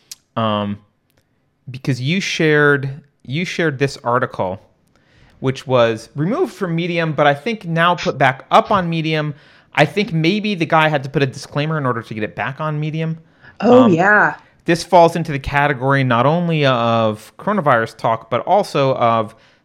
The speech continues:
Speaker 1: the, your, the narrative being controlled by a small group of people. So
Speaker 2: So while you show this, I just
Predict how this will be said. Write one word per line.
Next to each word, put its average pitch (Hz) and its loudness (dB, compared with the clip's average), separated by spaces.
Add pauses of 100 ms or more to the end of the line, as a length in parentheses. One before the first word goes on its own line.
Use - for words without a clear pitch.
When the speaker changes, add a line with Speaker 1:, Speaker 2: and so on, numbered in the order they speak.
Speaker 1:
the, 117 -10
your, 120 -2
the 120 -4
narrative 147 2
being 117 -4 (280)
controlled 127 0
by 101 0
a 95 -4 (400)
small 95 -6
group 92 -14 (100)
of 85 -12
people. - -8
So - 2 (180)
Speaker 2:
So 226 2 (260)
while 233 6
you 277 2
show 240 2
this, 254 -2 (140)
I 202 -2
just 202 -10